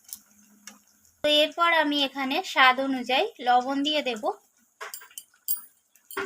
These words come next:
অনবরত এইভাবে নাড়াচাড়া করতে থাকবো। তো এটা এখানে হতে থাক, আমি ওদিকে কচুরিটা বানানোর জন্য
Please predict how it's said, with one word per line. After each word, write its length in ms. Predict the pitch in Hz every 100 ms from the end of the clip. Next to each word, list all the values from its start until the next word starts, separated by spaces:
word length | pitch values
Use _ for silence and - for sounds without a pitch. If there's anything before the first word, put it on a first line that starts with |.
| - - - - - - - - _ - - - - - -
অনবরত 540 | 247 262 285 269 247 - 339 453 - 240
এইভাবে 420 | 269 262 226 226 403 330
নাড়াচাড়া 480 | 240 240 269 269 277
করতে 260 | 285 277 311 294
থাকবো। 320 | 294 220 277 440 - - - - - -
তো 60 | 311 302
এটা 180 | 277 302 302
এখানে 300 | 302 302 302 262
হতে 220 | 247 302 294
থাক, 180 | 247 269 - - 214 214 262
আমি 200 | 254 302 - 247
ওদিকে 400 | 247 269 262 254 403 - - - - - 302 -
কচুরিটা 540 | 262 254 277 277 285 262 247
বানানোর 420 | 233 240 240 262 262
জন্য 220 | 262 226